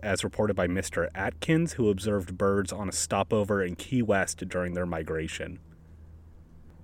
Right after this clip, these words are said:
Just from the accounts I read, canebrake made a very important habitat for them, especially during breeding. It appears that when they were in the thick undergrowth of canebrake, they tended to stay lower to the ground.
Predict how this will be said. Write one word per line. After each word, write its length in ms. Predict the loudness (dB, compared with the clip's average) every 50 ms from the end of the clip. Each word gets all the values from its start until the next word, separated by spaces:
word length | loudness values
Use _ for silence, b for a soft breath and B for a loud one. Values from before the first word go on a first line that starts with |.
| -12 -6 0
Just 220 | 4 4 4 4
from 100 | 6 6
the 140 | 6 8 8
accounts 400 | 6 6 6 4 4 4 4 4
I 60 | 4 4
read, 320 | 6 6 4 4 2 -2
canebrake 500 | -4 0 2 4 4 6 6 4 4 4
made 240 | 4 4 4 4 4
a 100 | 4 2
very 360 | 2 2 2 4 4 4 2
important 420 | 2 0 0 0 2 2 2 0 -2
habitat 560 | -2 0 0 0 0 -2 -2 -4 -4 -4 -6
for 120 | -8 -8
them, 220 | -6 -6 -8 -10 -10
especially 520 | -10 -8 -4 2 4 4 4 6 4 2 2
during 320 | 2 2 2 2 2 0
breeding. 460 | -2 -2 -4 -4 -4 -4 -6 -6 -6 -10 -12 -14 -14 -16 -18 -20 -20 -20 -20 -18 -18 -18 -18 -18 -18 -20 -20 -20 -20 -20 -20 -20 -20 -20 -20 -20 -20 -20 -20 -20 -20 -20 b b b b b b b b b b b b b 2
It 100 | 4 4
appears 280 | 4 6 6 6 8 10
that 180 | 10 10 10 10
when 180 | 8 6 8
they 120 | 10 10 10
were 120 | 10 10
in 80 | 8 8
the 120 | 8 6
thick 340 | 4 2 4 6 6 6 6 2 -2
undergrowth 680 | 0 2 2 2 2 6 10 10 10 10 10 8 4
of 160 | 2 0 0
canebrake, 500 | 0 2 4 4 6 6 6 6 4 4
they 100 | 4 2
tended 320 | 2 2 2 2 2 2
to 80 | 2 0
stay 240 | 0 2 4 4 4
lower 320 | 4 2 2 4 4 2
to 140 | 2 0 -2
the 80 | -2 -2
ground. 560 | 0 0 0 2 2 2 2 2 0 0